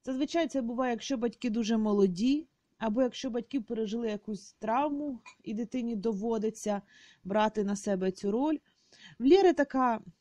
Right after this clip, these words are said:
життєва історія, в неї чоловік, нейрохірург, їздить на мотоциклі,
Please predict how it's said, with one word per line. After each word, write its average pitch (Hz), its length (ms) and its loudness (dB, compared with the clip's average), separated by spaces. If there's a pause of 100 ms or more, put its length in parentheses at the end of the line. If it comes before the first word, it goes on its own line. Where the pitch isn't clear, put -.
(120)
життєва 214 480 0
історія, 254 480 4
в 208 40 0
неї 277 240 2
чоловік, 208 760 0 (120)
нейрохірург, 269 1120 2 (120)
їздить 285 440 0
на 311 100 -2
мотоциклі, 277 840 -6